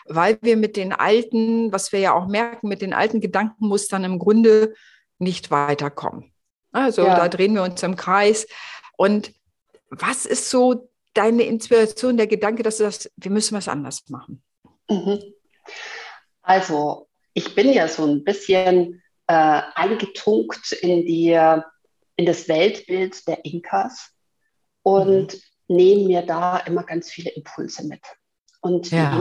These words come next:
Speaker 2: Inkas, die haben ein, äh, ein System, ein Bewusstseins-,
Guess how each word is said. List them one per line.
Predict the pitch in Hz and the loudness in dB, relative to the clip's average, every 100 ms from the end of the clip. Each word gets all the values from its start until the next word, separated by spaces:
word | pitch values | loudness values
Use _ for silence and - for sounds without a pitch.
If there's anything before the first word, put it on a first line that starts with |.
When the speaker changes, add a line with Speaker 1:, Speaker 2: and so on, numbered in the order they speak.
| 117 | -2
Speaker 2:
Inkas, | 170 127 135 - | -4 -8 -8 -10
die | 190 175 | -6 -2
haben | 170 170 165 | 0 2 0
ein, | 170 156 156 160 160 - - _ - | 0 0 2 2 0 -18 -20 _ -8
äh, | 160 156 156 156 151 _ _ _ _ | -4 -2 -2 -4 -6 _ _ _ _
ein | 170 170 | -8 -4
System, | 180 175 - - 175 175 220 240 | -4 -4 -10 -2 0 2 0 -2
ein | 165 165 | -4 -6
Bewusstseins-, | 160 202 208 - 196 185 190 - - - _ | -4 -4 -4 -2 0 0 -2 -8 -14 -16 _